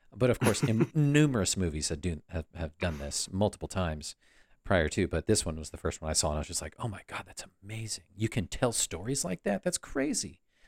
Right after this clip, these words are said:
Speaker 1: I thought it always had to be linear." Nope. Um, but yeah, so in, in terms of just, like,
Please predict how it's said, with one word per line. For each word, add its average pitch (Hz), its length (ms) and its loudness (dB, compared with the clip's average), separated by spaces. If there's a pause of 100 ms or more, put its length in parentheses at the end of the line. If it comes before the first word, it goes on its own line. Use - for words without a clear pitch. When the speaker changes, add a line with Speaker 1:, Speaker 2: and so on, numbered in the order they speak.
(120)
Speaker 1:
I 143 60 -4
thought 180 160 4
it 160 120 4
always 165 180 8
had 170 100 6
to 156 60 0
be 165 100 8
linear." 156 460 2 (400)
Nope. - 240 -2 (720)
Um, 92 500 0 (220)
but 156 80 0
yeah, 165 160 10
so 117 320 6
in, 123 220 6
in 127 80 2
terms 196 240 2
of 104 60 0
just, - 180 2
like, 82 140 2